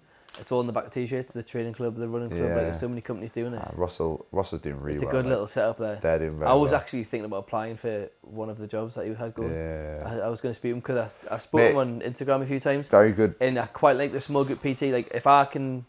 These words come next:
Speaker 1: in a couple of years' time, I want something, not like
Speaker 2: Yeah.
Speaker 1: that, 'cause I would never like to be somebody, but if I can get a s-, little setup where I've got my own sort of small group P T gym, my own P T, take
Speaker 2: Yeah.
Speaker 1: a step back from committed hours, that would
Speaker 2: Yeah.
Speaker 1: be the goal in terms of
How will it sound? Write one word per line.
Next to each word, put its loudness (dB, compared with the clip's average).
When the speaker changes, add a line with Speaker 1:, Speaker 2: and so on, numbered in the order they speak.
Speaker 1:
in -6
a -2
couple -4
of 2
years' 2
time, 2
I 0
want -4
something, -10
not 6
like 4
Speaker 2:
Yeah. 0
Speaker 1:
that, 0
'cause -14
I 2
would -2
never -2
like -2
to -8
be 0
somebody, -2
but -4
if -6
I 2
can -6
get 0
a -6
s-, -14
little -2
setup -2
where 0
I've -6
got -4
my -6
own -6
sort -6
of -18
small -6
group -8
P -4
T -6
gym, -6
my -4
own -2
P -4
T, -4
take -4
Speaker 2:
Yeah. -6
Speaker 1:
a -6
step -2
back 0
from -8
committed -6
hours, 0
that 2
would 0
Speaker 2:
Yeah. -2
Speaker 1:
be 0
the -2
goal -4
in -8
terms -6
of -8